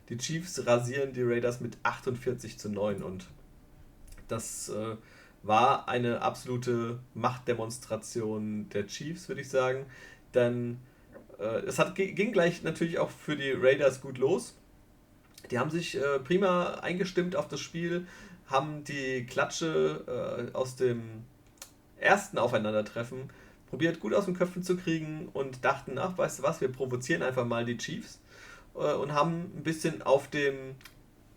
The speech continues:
äh, gegnerischen Logo, äh, posiert, ja.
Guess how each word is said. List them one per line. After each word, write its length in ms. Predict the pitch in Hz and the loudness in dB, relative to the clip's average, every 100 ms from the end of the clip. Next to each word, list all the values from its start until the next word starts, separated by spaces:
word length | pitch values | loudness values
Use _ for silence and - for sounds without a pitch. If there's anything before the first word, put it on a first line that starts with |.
| - | -10
äh, 480 | 143 127 120 101 - | 0 4 4 0 -6
gegnerischen 460 | 104 160 190 185 185 | -6 -2 -2 2 8
Logo, 420 | 208 190 202 - - - - - - - - | 8 10 6 6 -10 -20 -20 -20 -20 -20 -4
äh, 280 | 131 131 123 | 4 6 6
posiert, 680 | 123 135 123 117 104 - - | 4 0 0 -2 -4 -6 -10
ja. 280 | 101 107 165 | -4 -2 -4